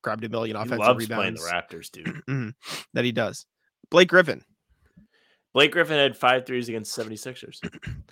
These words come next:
Speaker 1: I
Speaker 2: I
Speaker 1: put
Speaker 2: was
Speaker 1: that
Speaker 2: there.
Speaker 1: as an honorable mention,
Speaker 2: Was it
Speaker 1: but
Speaker 2: the alley-oop dunk?
Speaker 1: No, I had that as an honorable mention. I had the Bus One boys, but the top moment that I chose was when he got headbutt
Speaker 2: Thanasis?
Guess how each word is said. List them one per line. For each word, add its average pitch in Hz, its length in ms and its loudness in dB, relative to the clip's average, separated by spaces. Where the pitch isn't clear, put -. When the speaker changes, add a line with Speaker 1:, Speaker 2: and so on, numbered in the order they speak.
Speaker 1:
I 139 60 4
Speaker 2:
I - 20 8
Speaker 1:
put 143 80 8
Speaker 2:
was 170 100 8
Speaker 1:
that 185 120 12
Speaker 2:
there. 175 100 10
Speaker 1:
as 165 80 4
an 156 60 6
honorable 151 360 8
mention, 135 360 -2
Speaker 2:
Was 202 80 -10
it - 40 -20
Speaker 1:
but 135 260 8
Speaker 2:
the 107 100 4
alley-oop 110 340 4
dunk? 139 440 -2
Speaker 1:
No, 139 560 2
I 147 80 2
had 139 280 2
that 160 180 8
as 175 80 4
an 180 80 2
honorable 156 240 6
mention. 151 260 2
I 127 120 6
had 127 100 2
the 123 80 -8
Bus 143 240 0
One 143 160 0
boys, 127 300 -2
but 135 160 -6
the 123 100 -10
top 156 340 2
moment 147 260 -4
that 135 100 -2
I 135 80 0
chose 123 360 -4
was 127 160 -8
when 127 180 -4
he 135 100 -8
got 123 180 0
headbutt 110 240 0
Speaker 2:
Thanasis? - 340 0